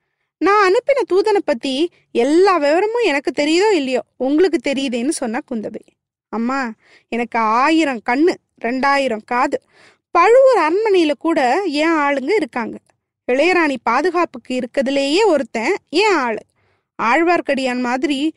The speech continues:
ஊர் ஊரா திரிஞ்சு செய்தி கொண்டு வர்றவங்க நிறைய பேர் இருக்காங்க. சோழ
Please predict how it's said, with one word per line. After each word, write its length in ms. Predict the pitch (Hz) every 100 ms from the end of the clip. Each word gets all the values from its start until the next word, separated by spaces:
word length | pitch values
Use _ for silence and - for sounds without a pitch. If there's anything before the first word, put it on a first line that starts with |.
| _ _ 285
ஊர் 300 | 370 453 440
ஊரா 200 | 370 370 427 -
திரிஞ்சு 380 | 392 415 415 285
செய்தி 420 | 311 - 349 440 453
கொண்டு 260 | - 285
வர்றவங்க 420 | 262 233 240 247 339
நிறைய 460 | 285 226 285 349
பேர் 220 | - 277
இருக்காங்க. 420 | 320 269 214 208 196 _ _ _ _ _ -
சோழ 300 | 277 262